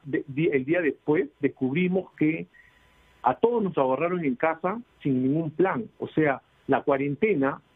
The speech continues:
el quedarnos en casa, evidenció que no estábamos preparados. Hay mucha gente que tenía que hacer clases con los chicos y no tenía impresora, no tenía tóner. Hay gente que se ha visto en la necesidad de comprar laptops. O sea, hay, hay una necesidad de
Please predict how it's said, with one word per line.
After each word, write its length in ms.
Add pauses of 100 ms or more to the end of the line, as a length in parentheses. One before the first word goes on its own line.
(120)
el 160
quedarnos 420
en 120
casa, 400
evidenció 640
que 100
no 100
estábamos 440
preparados. 480
Hay 60
mucha 240
gente 280
que 140
tenía 340
que 80
hacer 200
clases 300
con 120
los 100
chicos 260
y 40
no 120
tenía 200
impresora, 640
no 100
tenía 320
tóner. 500 (760)
Hay 140
gente 260
que 120
se 100
ha 40
visto 260
en 40
la 80
necesidad 280
de 80
comprar 360
laptops. 480
O 80
sea, 140
hay, 120
hay 140
una 140
necesidad 800
de 200